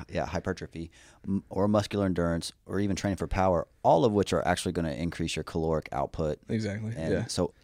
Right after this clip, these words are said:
Speaker 1: each one of these will actually help, you know, lose fat
Speaker 2: Yes,
Speaker 1: and
Speaker 2: yeah.
Speaker 1: adipose tissue.
Speaker 2: Yeah, for sure. We can circle back that, back around to that
Speaker 1: Yeah.
Speaker 2: and talk about the scientific,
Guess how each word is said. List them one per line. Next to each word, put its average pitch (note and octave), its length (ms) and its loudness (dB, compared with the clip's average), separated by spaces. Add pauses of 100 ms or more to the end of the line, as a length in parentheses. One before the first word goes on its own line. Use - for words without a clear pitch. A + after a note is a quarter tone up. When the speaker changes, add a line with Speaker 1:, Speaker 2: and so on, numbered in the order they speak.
Speaker 1:
each E3 220 2
one G#2+ 140 6
of F#2 60 6
these E2+ 300 0 (540)
will F#2+ 180 4
actually E2+ 320 0
help, E2+ 260 0 (560)
you C#2+ 100 -10
know, C2 120 -8
lose D#2+ 420 -2
fat - 380 -4 (160)
Speaker 2:
Yes, - 260 2
Speaker 1:
and D2+ 80 -6
Speaker 2:
yeah. D#2 100 -4
Speaker 1:
adipose G2+ 340 0
tissue. - 260 -2
Speaker 2:
Yeah, A#2 240 4
for C3+ 100 -2
sure. A2+ 340 0
We C3 160 2
can C3 180 -2
circle A#2+ 340 0
back G2+ 240 -4
that, F#2 260 -6 (440)
back A#2 200 6
around A2+ 280 0
to A#2 100 -2
that A2 320 2
Speaker 1:
Yeah. G#2+ 220 -2
Speaker 2:
and G#2 140 -6
talk A2 280 -2
about G#2 340 -2 (520)
the G#2+ 280 -4
scientific, G#2 600 -4